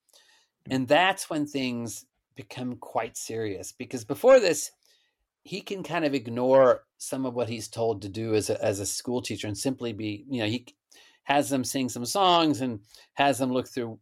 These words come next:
Speaker 2: you know, the, the day's war reports. But after that, he's an ordinary teacher. But as a Nazi party chief, chief,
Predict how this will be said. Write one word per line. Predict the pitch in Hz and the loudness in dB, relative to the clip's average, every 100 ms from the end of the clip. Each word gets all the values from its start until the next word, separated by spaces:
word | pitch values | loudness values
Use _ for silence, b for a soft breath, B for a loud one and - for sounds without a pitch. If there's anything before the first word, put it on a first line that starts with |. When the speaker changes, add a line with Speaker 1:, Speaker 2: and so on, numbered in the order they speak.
| _ | _
Speaker 2:
you | - | -6
know, | 113 98 | 0 0
the, | 98 - | -2 -8
the | 110 | -10
day's | 113 120 120 120 98 | -4 0 2 0 -2
war | 113 127 | 2 4
reports. | 123 117 117 104 | 4 4 2 4
But | - 131 | 2 2
after | 143 143 120 | 2 0 0
that, | 120 120 | 2 2
he's | 117 | -2
an | 107 | -4
ordinary | 107 104 98 95 | -2 -2 -2 -4
teacher. | - 120 - | -6 -10 -4
But | 95 117 | -2 -2
as | 120 | 0
a | |
Nazi | 131 165 165 151 | 0 0 0 -6
party | - 185 208 | 2 2 2
chief, | 196 - 95 - | -4 -10 -10 -14
chief, | - - 98 98 | -14 -6 -6 -6